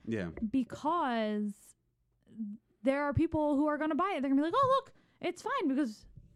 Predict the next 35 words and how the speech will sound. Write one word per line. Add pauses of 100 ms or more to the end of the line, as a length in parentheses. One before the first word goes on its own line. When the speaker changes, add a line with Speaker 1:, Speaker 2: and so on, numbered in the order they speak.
(200)
Speaker 2:
I
mean,
our
players
are
buying (220)
it." (260)
Yeah,
it's
the
Speaker 1:
Yeah.
Speaker 2:
crazy
people
who
play
this
game
so
seriously (440)
that
they're
like,
"Oh
my
God,
this
is
amazing.
I
need
it." (180)
Speaker 1:
It's
just
so
dumb.